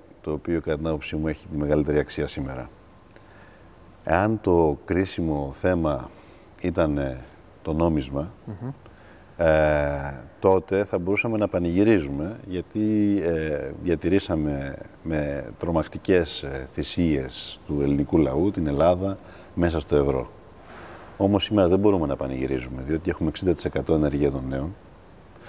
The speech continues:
Speaker 1: διότι έχουμε τρία εκατομμύρια ανθρώπους χωρίς πρόσβαση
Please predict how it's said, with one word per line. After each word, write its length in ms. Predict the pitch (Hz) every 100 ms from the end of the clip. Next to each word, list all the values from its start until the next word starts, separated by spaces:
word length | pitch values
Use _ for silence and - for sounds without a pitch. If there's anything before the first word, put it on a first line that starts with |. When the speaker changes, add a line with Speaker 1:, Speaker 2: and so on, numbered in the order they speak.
| - -
Speaker 1:
διότι 260 | 95 90 101
έχουμε 280 | 95 95 87
τρία 500 | 87 101 95 76 - - - - -
εκατομμύρια 640 | - 82 85 80 92 92 82
ανθρώπους 420 | 73 90 87 85
χωρίς 580 | 85 82 90 87 - - - - - -
πρόσβαση 680 | 87 90 90 78 - 69